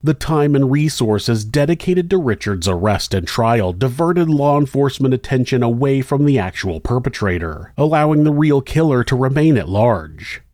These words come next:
In the years following Richard's release, the Baggin family continued to grapple with unanswered questions and the lingering pain of Jessica's unsolved murder.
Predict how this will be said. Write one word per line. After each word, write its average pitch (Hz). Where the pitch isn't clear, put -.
In 143
the 147
years 123
following 98
Richard's 98
release, 95
the 160
Baggin 151
family 131
continued 127
to 127
grapple 104
with 101
unanswered 95
questions 92
and 139
the 151
lingering 170
pain 120
of 120
Jessica's 113
unsolved 87
murder. 98